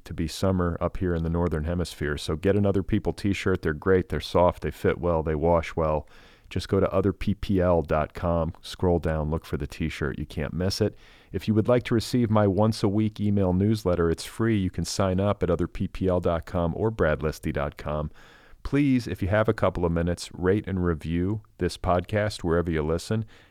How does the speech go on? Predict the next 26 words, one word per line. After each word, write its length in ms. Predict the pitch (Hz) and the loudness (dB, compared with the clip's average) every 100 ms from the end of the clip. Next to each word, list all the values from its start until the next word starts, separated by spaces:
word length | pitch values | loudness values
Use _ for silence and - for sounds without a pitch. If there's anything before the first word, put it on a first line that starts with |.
| _ | _
It 80 | 69 | -6
helps 260 | 85 - | -4 -4
the 100 | - | -6
cause 340 | - 85 78 76 | -4 0 0 -2
greatly. 440 | - 80 - 71 | -2 -2 -2 -6
It 80 | 65 | -6
helps 280 | 95 90 - | -4 -4 -2
new 140 | 90 | 0
listeners 540 | 80 82 - 85 76 - | 0 0 0 -2 -2 -2
find 320 | 87 82 78 | -2 0 0
the 80 | 73 | -4
show. 440 | - 92 92 90 - - - _ | 0 2 2 0 -6 -20 -20 _
Rate 280 | 85 95 98 | 2 4 6
it. 220 | 95 - _ _ - | 2 0 _ _ -12
If 120 | 73 | -10
it's 100 | - | -8
possible 440 | - 90 85 90 | 0 0 2 0
to 100 | 82 | 0
write 200 | 80 85 | 0 0
a 60 | 82 | -2
quick 280 | - 87 - | -4 -4 -2
review, 360 | 80 85 101 | -4 0 0
write 240 | 98 87 85 | 2 2 0
a 40 | |
quick 300 | - 92 87 | -2 -4 -4
review 580 | 80 73 80 80 69 - | -4 -4 -2 0 -2 -8